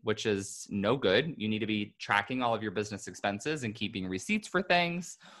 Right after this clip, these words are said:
or they're not paying their quarterly taxes and then they get behind on their tax payments. They owe interest and penalties.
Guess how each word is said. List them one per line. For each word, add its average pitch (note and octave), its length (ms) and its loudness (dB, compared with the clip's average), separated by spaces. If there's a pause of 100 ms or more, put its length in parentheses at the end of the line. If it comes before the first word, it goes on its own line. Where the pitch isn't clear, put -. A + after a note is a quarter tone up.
(180)
or F3 260 8
they're E3+ 140 6
not B2+ 240 6
paying A#2+ 200 0
their G#2+ 120 0
quarterly F3+ 400 4
taxes D3+ 680 0
and A2+ 140 2
then A2 80 2
they G#2+ 80 0
get G#2+ 160 2
behind G#2 640 2
on F#2+ 100 2
their F#2+ 140 -2
tax - 320 0
payments. C3+ 480 -2
They F#2+ 180 2
owe E2+ 240 0
interest F2 380 -6
and F2 120 -6
penalties. B2 760 -2